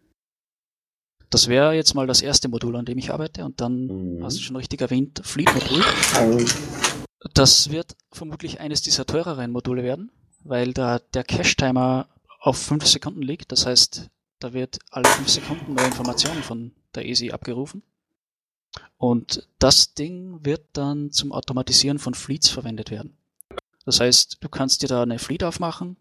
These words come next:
Speaker 1: und der Bot wird dir dann Wings erstellen, er wird dir Squads erstellen und je nachdem, in welchem Schiff oder Schiffstyp die Leute dann sitzen, in die richtigen Squads moven. Solche Sachen halt.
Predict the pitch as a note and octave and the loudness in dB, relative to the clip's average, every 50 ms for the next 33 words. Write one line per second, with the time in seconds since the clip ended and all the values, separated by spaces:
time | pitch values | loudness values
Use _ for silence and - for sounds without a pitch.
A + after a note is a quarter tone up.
0 | _ - _ _ - - - B2+ A#2+ - B2+ - _ - - - C3+ B2+ - - | _ -20 _ _ -8 -4 -2 -2 2 4 2 2 _ 0 0 2 2 2 4 2
1 | C3+ B2+ - - A#2 A#2+ A#2 A#2+ C3 D#3 F3+ F3 E3+ E3+ D#3 - - D3 D3+ D#3 | -2 0 0 0 0 2 2 4 4 4 4 4 2 4 4 2 2 2 0 0
2 | D#3 D3 B2 A#2 A#2+ A#2 - - - - - - - C#3+ - - - C#3+ C3+ - | 0 2 2 2 0 2 2 4 4 4 4 4 4 4 4 4 2 2 -2 -6
3 | C#3+ C3+ C#3 C#3 C#3+ - _ _ _ _ _ _ _ _ _ _ - _ _ - | -6 -10 -10 -10 -12 -14 _ _ _ _ _ _ _ _ _ _ -20 _ _ -10
4 | B2+ A#2 A#2 A2+ - C3 C3+ C#3 C3+ - - C3+ B2+ B2 B2 A#2+ C3 A#2+ B2 - | -8 -8 -8 -6 -2 0 0 0 0 -2 -2 -2 -2 -2 -2 -2 -2 -2 -2 -2
5 | - B2 A#2 A#2 A#2 A2+ A#2+ B2+ - - F#3 F3+ - - - - - - - A#2 | -4 -4 -4 -4 -4 -6 -2 0 0 2 2 0 -2 -4 -10 -8 -6 -2 0 2
6 | - - E3 - - - - - E3+ - - - D3 C3+ C3+ C#3 - C3+ C#3+ C#3 | 2 2 4 6 4 4 4 2 -6 -6 -4 -4 -2 -2 -2 -2 -2 -2 0 2
7 | - - - - - - D#3 D3 D3 D#3 - - C3 B2 B2 A#2 - - - C#3 | 2 2 4 6 4 4 4 0 -6 -6 -8 -10 -10 -8 -8 -8 -10 -8 -8 -6
8 | C3+ B2+ B2+ - - - C3+ - - - - C#3+ C#3+ C#3+ - C#3+ C#3 - _ _ | -4 -2 -2 -2 -2 -2 -2 0 0 0 2 0 -2 -2 -4 -6 -10 -10 _ _
9 | _ _ _ _ _ _ _ _ _ _ _ _ _ _ - - - - B2 A#2+ | _ _ _ _ _ _ _ _ _ _ _ _ _ _ 0 2 2 2 4 2
10 | C3+ B2 - - A#2 - - A#2 A#2+ A2+ A#2+ | 4 4 4 4 2 -4 -10 -12 -12 -12 -10